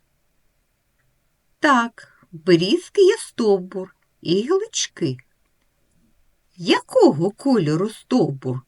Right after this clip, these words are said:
у берізки? Вірно, стовбур білого корю-,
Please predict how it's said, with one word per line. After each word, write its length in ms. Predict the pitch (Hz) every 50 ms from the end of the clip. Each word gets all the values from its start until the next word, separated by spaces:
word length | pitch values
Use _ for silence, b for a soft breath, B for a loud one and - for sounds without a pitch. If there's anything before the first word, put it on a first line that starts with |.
| _
у 80 | - 180
берізки? 760 | 160 - 226 254 254 208 127 120 - - - - _ - 123 - - _ _ _ _ _ _ _ _ _ _ _ _ _ _ _ _ _ _ _ _ _ _ _ _ _ _ _ _ _ _ _ _ _ _ _ _ _ _
Вірно, 800 | 196 185 208 277 285 254 220 220 208 208 226 226 214 208 233 226 _ _ _ _ _ _ _ _
стовбур 680 | _ - - - - 185 202 330 415 - - 427 427 415 -
білого 520 | 262 208 202 202 196 196 202 208 202 208
корю-, 580 | 202 - - 208 196 185 180 180 170 170 170